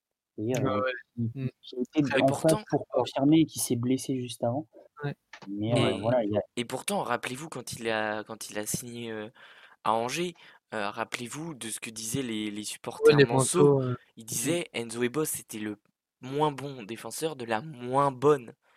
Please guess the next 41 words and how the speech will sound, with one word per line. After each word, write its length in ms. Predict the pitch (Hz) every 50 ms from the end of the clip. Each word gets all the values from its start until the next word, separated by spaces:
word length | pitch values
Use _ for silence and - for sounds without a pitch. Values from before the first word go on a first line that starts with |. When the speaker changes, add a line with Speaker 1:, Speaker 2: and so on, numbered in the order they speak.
| _ _ _ _ _ _ _
Speaker 3:
défense 380 | 120 123 123 - - 151 139 -
de 100 | 123 120
Ligue 200 | 120 135 135 135
deux. 160 | 139 139 127 - _ _ _ _ _ _ _ _ _ _ _ _ _ _ _ _ _ _ -
Alors, 260 | - 104 110 107 107 101
eh, 180 | 110 107 104 113
quand 120 | - 139
même, 240 | 151 175 175 170 - - _ _ _ - 120 -
quand, 240 | - 131 127 123 123
euh, 200 | 120 120 120 117 -
ils 220 | 123 120 120 120
l'ont 340 | 117 120 120 113 110 110 110
Speaker 2:
Ah, 0 |
Speaker 3:
chargé, 360 | - - 151 147 - - -
Speaker 2:
mais 20 | -
Speaker 3:
alors 200 | - 107 - 131
Speaker 2:
en 0 |
Speaker 3:
que 380 | 123 117 107 104 104 104 - 139 - -
Speaker 2:
fait, 140 | 180 185 - - -
c'est 80 | 147 - -
que 500 | 143 135 131 127 127 127 127 127 127 127 127
moi, 160 | 135 147 156
j'ai 140 | 143 127 127
suivi 300 | 117 - - 135 123 131
un 80 | 131 127
peu 140 | - 139
le 100 | 131 131
Mans 180 | 139 143 147 135
parce 140 | - - -
que, 100 | - 131
enfin, 180 | 117 - 123 120
de 80 | 117
base, 160 | 117 123 127 123
je 60 | -
suis 120 | - 123
manceau, 600 | 120 123 123 - - 156 147 139 135 131 120 113 - _ _
je 120 | - -
suis 140 | - - 131
né 80 | 120 123
au 80 | 127
Mans, 260 | 131 156 170 180 185